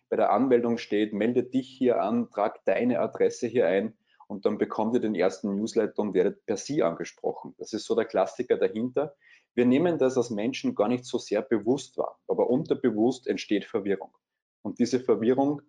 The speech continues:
wie ihr euch vorstellen könnt, ist nicht wirklich positiv und nicht wirklich fördernd. Sehr wichtig wird diese, äh, konsistente Kommunikation, wenn wir einen Blick Richtung Customer Journey werfen.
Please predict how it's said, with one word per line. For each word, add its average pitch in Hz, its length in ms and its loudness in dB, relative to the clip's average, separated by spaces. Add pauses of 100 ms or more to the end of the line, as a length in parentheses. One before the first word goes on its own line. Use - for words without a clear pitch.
(100)
wie 101 80 -4
ihr 101 60 4
euch 98 80 -4
vorstellen 101 440 0
könnt, 104 280 -6
ist - 160 -12
nicht 98 220 -12
wirklich 101 360 -6
positiv 104 540 -2
und 95 220 -12
nicht 92 240 -8
wirklich - 300 -10
fördernd. - 460 0 (1700)
Sehr 120 180 6
wichtig 156 400 -2
wird 135 280 2
diese, 135 240 2
äh, 110 280 0
konsistente 113 760 -2
Kommunikation, 110 960 0
wenn 98 140 2
wir 107 80 0
einen 104 160 -2
Blick 107 240 -2
Richtung 110 280 -2
Customer 104 460 -4
Journey 98 380 2
werfen. - 360 -4